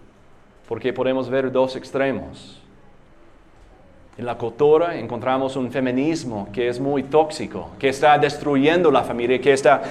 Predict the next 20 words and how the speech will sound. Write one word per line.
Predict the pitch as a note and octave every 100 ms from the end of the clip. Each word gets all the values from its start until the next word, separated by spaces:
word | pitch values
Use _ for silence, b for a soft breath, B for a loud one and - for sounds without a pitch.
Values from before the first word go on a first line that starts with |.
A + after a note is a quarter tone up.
| B B
destruyendo | E3+ D3+ - D#3 D3 E3 F#3 D#3+
la | D3 C#3+
identidad | C#3+ D3+ C#3+ C#3 - E3+ C#3+ B2 B2 B B B
de | B2
las | C3 C3
mujeres. | C3+ B2 E3 A#2 E2+ - - - - - - - - - - - - - - - - - - - - B B B B
Está | A#2+ B2 D3
destruyendo | D#3 - D3 C#3+ D3+ F#3+ D3+ A2+ A#2+ D#3 - - - - _ -
la | C3
realidad | C3 C#3 C3+ C3 C#3+ D#3+ A#2 A2 A#2+ - - B B - -
que | A#2+ B2+ D3+
ellas | D#3 C#3
son | - B2+
hechas | C3 D#3+ - A2 G#2
en | A2+
la | A2+
imagen | A#2 A#2 C#3+ D#3 G#2+ F#2+
de | G#2
Dios | G#2 A#2+ C#3+ A#2+ - - - B B B -
también. | A#2 A2 A2 B2 C3